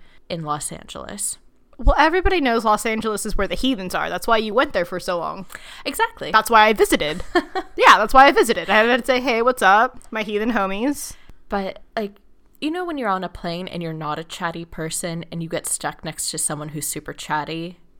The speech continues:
Speaker 1: and it's just really uncomfortable because how do you tell them to stop talking to me? Well,
Speaker 2: "Hey, I'm gonna nap now. Wake me up if they come by with free food."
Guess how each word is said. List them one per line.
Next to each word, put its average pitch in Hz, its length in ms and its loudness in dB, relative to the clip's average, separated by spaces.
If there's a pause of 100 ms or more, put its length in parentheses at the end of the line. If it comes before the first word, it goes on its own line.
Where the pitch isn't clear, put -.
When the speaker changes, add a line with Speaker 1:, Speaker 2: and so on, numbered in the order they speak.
(320)
Speaker 1:
and 170 100 -2
it's - 100 -4
just - 220 -8
really 143 240 -6
uncomfortable 160 640 -4
because 156 260 -10
how 147 140 -8
do 147 100 -10
you 151 60 -8
tell 151 140 -10
them 131 160 -12
to - 100 -12
stop - 260 -6
talking 170 360 -6
to 196 100 -8
me? 190 260 -8 (280)
Well, 196 380 0
Speaker 2:
"Hey, - 180 0
I'm 269 160 4
gonna 381 160 -2
nap 208 300 2
now. 269 380 0
Wake 226 220 -4
me 254 120 -2
up 226 100 -4
if 233 80 -6
they 240 80 -2
come 233 180 -6
by 196 160 0
with 196 120 -6
free 185 160 -6
food." 175 320 -4